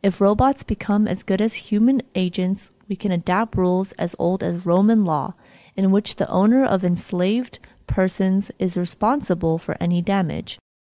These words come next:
As the Romans knew, attributing some kind of legal personality to robots or slaves would relieve those who should control them of their responsibilities.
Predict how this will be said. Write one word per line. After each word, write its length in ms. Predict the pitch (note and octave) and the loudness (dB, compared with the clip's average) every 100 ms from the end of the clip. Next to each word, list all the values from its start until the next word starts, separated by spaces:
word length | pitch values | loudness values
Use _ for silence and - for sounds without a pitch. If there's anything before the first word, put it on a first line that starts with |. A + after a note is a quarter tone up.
| _ | _
As 140 | F#3+ F#3+ | -2 2
the 140 | F#3 | 2
Romans 480 | F#3 G#3 C4+ C#4+ G3 | 4 6 4 4 2
knew, 320 | F3+ F3+ F#3+ - - - - | 4 4 0 -4 -20 -14 -4
attributing 640 | F#3+ - B3 A#3 A#3+ A#3+ | -4 0 0 2 2 2
some 300 | - A3 B3 | 2 0 0
kind 300 | - G3+ G3 | 0 2 2
of 120 | E3+ | 0
legal 320 | E3+ F3+ G3+ | -2 -2 -2
personality 760 | G#3 G#3 G3 G3 E3 E3 E3+ F3+ | -2 -2 0 0 0 0 -2 -4
to 140 | - F3 | -6 -4
robots 600 | D#3+ D#3 D#3 E3 - - - - | -4 -4 -6 -6 -10 -14 -10 -6
or 100 | C#4+ | -6
slaves 560 | - F#3+ F3 E3+ - - - _ | -2 -2 -2 -6 -14 -20 -20 _
would 160 | G3 F3+ | -4 -2
relieve 680 | F3+ G3 F#3 G#3+ B3 C4 - | 0 2 2 2 0 -2 0
those 320 | G3 G#3+ - | 2 2 -2
who 140 | - | -2
should 460 | F#3+ - F#3 F3 B2 | -2 0 0 0 -2
control 480 | - F3+ - F#3 F#3+ | -2 -2 0 0 2
them 260 | F3 D#3+ | 0 -2
of 200 | D#3+ E3+ | -2 -2
their 160 | E3+ E3 | 0 0
responsibilities. 1200 | E3 - F3 E3+ - E3 F#3+ F#3+ - - - | -2 -4 -4 -4 -4 -4 -2 -2 -6 -12 -14